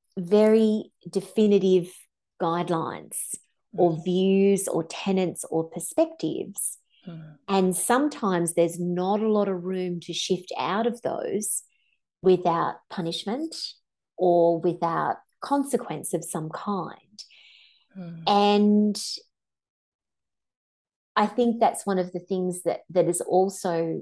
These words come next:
Speaker 1: really resonant for me about that definition of spirituality, therefore, is, like, you also, we all also get to define what that,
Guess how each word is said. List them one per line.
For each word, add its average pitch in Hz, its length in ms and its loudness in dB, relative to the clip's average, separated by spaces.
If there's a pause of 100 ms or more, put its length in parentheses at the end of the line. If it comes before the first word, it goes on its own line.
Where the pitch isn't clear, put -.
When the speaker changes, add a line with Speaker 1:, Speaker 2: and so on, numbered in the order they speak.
(160)
Speaker 1:
really 175 400 2
resonant 165 580 -4
for - 120 -8
me 160 260 -4
about 165 360 -2
that - 180 -6
definition 160 560 -6
of 151 80 -8
spirituality, 165 840 -4
therefore, - 640 -6
is, 165 220 -6
like, 165 220 -4 (300)
you 202 340 4
also, - 640 0 (100)
we 175 400 0
all 196 480 2
also 175 460 -6 (640)
get - 340 0
to 180 460 0
define 160 760 -6
what - 260 -6
that, 143 220 -2